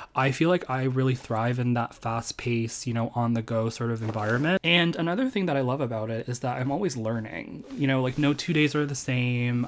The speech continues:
I am always kind of doing something new every single day. And also just the fact that I've al-, just been obsessed with pop culture and trends and all that fun stuff ever since I was a little kid. It was just sort of, like,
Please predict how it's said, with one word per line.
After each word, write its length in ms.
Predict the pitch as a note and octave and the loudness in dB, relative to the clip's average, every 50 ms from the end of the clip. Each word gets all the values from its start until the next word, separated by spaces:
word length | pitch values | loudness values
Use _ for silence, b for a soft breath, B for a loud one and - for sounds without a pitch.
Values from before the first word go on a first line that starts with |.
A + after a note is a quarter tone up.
| - | -2
I 220 | - A#2+ A#2 A2+ A#2 | -4 -4 -2 0 0
am 300 | A#2 A#2 A#2 A#2 A#2 A#2 | 0 0 0 -2 -2 -2
always 420 | - B2 A#2+ B2 B2 B2 B2+ B2+ | -2 -2 -2 0 0 -2 -2 -4
kind 240 | - - C3 B2+ B2+ | -4 -4 -2 -2 0
of 220 | B2 A#2+ B2 - - _ | -2 -4 -6 -10 -14 _
doing 260 | - C#3 B2 B2+ B2+ | -4 -2 0 0 0
something 380 | B2+ - C3 B2+ - - C3+ B2+ | -2 -2 -4 -6 -4 -4 -4 -2
new 400 | A#2+ A#2+ A#2+ A#2+ A#2+ A#2+ A#2+ B2 | 0 0 0 0 0 0 -2 -2
every 180 | A#2+ A#2 B2+ | -4 -4 -4
single 280 | A#2+ - C#3 B2+ B2+ B2 | -4 0 0 0 0 0
day. 500 | A#2+ B2+ A#2+ A#2 A#2 A2+ A#2 A#2 A2+ A2 - | 0 0 0 2 2 2 2 0 -2 -2 -2
And 280 | D3 D#3+ D#3+ D#3 D#3 | -2 0 0 2 2
also 240 | E3+ D#3+ D#3 - G#3+ | 0 0 0 0 0
just 260 | G3 - G#3 - - | 0 0 -4 -6 -6
the 80 | - F3 | -8 -8
fact 380 | - - C3+ B2 A#2 - - - | -4 -2 -2 -2 -2 -4 -4 -4
that 280 | C3+ B2 B2 A#2+ - | -2 0 0 0 0
I've 200 | C3 B2+ B2+ B2+ - | 0 -2 -2 -2 -6
al-, 140 | - D#3+ - - | -10 -12 -12 -8
just 240 | - - C#3+ C3 - | -6 -4 -4 -2 0
been 120 | D3+ C#3+ | 0 0
obsessed 560 | D3 B2+ - - - A#2 A#2 A#2 - - - | 0 0 -2 -2 0 0 0 0 -2 -4 -4
with 160 | A#2+ B2 A#2+ - | -4 -4 -4 -4
pop 240 | - - B2+ A#2 - - | -2 -2 -2 -2 -4 -6
culture 720 | - A#2+ A#2 - - - A#2+ A#2 A#2 A#2 A#2 A#2 A#2 - | -6 -4 -4 -4 -4 -4 -2 0 0 0 0 0 -2 -2
and 300 | - B2+ A#2+ A#2 A#2 A#2 | -2 -4 -2 -2 -4 -4
trends 840 | - - - - B2 A#2 A#2+ A#2 A#2 A#2+ A#2 A#2 A#2 A#2 - - - - | -6 -6 -4 0 0 2 2 2 2 2 2 2 0 -2 -4 -10 -12 -10
and 560 | - A#2 A#2 A2+ A2+ A2+ A2+ A2+ A2+ A2+ - - - _ _ _ _ _ _ _ _ - - | -8 -6 -4 -4 -4 -4 -4 -4 -6 -8 -10 -14 -18 _ _ _ _ _ _ _ _ -6 -2
all 160 | C#3 C3 B2+ | -2 0 0
that 180 | B2+ B2+ - - | 0 -2 -4 -4
fun 240 | - - A#2+ A2+ | -4 -2 -2 -2
stuff 440 | A2+ - - - A#2 A#2 A#2 - - | -2 -4 -4 -2 0 0 -2 -2 -4
ever 160 | C3 A2+ A#2+ | -4 -4 -4
since 220 | A2+ - C3 B2+ C3+ | -2 -2 -2 0 0
I 60 | B2+ | 0
was 120 | B2+ B2+ | 2 2
a 40 | B2+ | 0
little 240 | B2+ B2 A#2+ A#2+ A#2 | 0 0 0 -2 -2
kid. 400 | - - A2 G#2+ A2+ B2 C3 C#3 | -4 -4 -2 -2 0 0 0 -2
It 80 | - B2+ | -2 0
was 200 | B2+ B2+ B2 - | 0 0 -2 -2
just 120 | B2+ - | -4 -4
sort 180 | - C3 B2 C3+ | -2 0 0 0
of, 140 | C#3+ C#3+ | 0 2
like, 260 | D3+ C#3+ C#3+ C#3 - | 2 2 2 0 -2